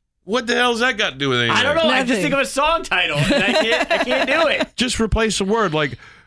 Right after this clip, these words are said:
Speaker 1: um, "In the Oink Tonight." There's one.
Speaker 2: I, well, you've already done it.
Speaker 1: Uh, but
Speaker 3: Your
Speaker 1: these
Speaker 3: ham is driving me crazy.
Speaker 1: Yeah, man. <laughs> Past the oink of no return.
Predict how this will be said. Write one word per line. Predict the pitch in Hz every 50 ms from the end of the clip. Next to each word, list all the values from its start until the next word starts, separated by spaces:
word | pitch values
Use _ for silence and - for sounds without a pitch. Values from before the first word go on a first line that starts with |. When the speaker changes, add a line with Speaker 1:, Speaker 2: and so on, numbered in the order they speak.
| _ -
Speaker 1:
um, | 107 139 147 147 143 139 139 139 135 139 - -
"In | 180 190
the | 190 185 170
Oink | 147 170 180 180 165 -
Tonight." | - - 151 160 170 170 147 107 - _ _ _ _ _ _ _ _ _ _ -
There's | 180 208 220 185 160
one. | 175 160 151 156 165 202 202 -
Speaker 2:
I, | 147 - - - _ _ _ _ _ _ _ _ _ _ _ -
well, | 220 269
you've | 240 247 254 294
already | 285 277 277 233
done | 170 226 226 214 190
it. | 127 - _ _ - - - - -
Speaker 1:
Uh, | 196 214 180 -
but | 180 160 -
Speaker 3:
Your | 254 277 294 320 285
Speaker 1:
these | 269 269
Speaker 3:
ham | 269 269 254 254
is | 247 196
driving | - 269 247 226 233 226 233 226
me | 226
crazy. | 220 - 247 220 214 214 165 170 156 147 - _ _ _
Speaker 1:
Yeah, | - 226 262 269 240
man. | 196 156 135 139 165 208 226 214 - _ _ _
<laughs> | - - -
Past | 110 - - 123 92 123 113 107 127 104 107 127 110 101 135 110 107 127 131 127 120 117 127 135 - 113 110 - - - - - _ - 147 143 156 147 -
the | - 156
oink | 143 143 147 151 160 143 156
of | 143 135 139
no | 147 147 139
return. | 139 135 123 - 131 127 117 104 92 76 69